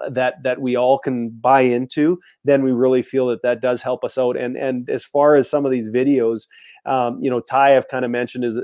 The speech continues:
is, uh, the creative one in many ways. Um, Dusty, he loves the harmonies. He does a lot of the arranging. Luke's just kinda steady Eddie.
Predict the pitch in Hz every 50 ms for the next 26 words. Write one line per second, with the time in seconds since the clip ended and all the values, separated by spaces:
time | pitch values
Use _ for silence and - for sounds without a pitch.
0 | - - 135 123 113 110 117 - _ _ _ - - 120 117 - - 127 - -
1 | - 131 131 135 135 127 120 117 113 113 120 120 120 120 117 117 113 110 110 120
2 | 123 123 127 127 120 120 120 120 120 123 110 - - - _ _ _ _ _ _
3 | _ _ _ _ _ _ - - - - 139 127 127 123 113 113 117 117 - _
4 | - - _ _ - 139 135 135 139 135 - 147 143 143 139 135 135 - - -
5 | - - 156 147 139 131 127 131 127 117 120 - - 127 127 131 127 131 127 123
6 | 110 - 131 123 123 117 117 117 117 117 117 117 117 110 107 107 117 120 123 127
7 | 120 110 120 113 113 120 135 143 143 - - 143 127 - - - 120 117 110 104
8 | - - - 135 123 120 123 120 117 113 113 117 120 117 117 107 -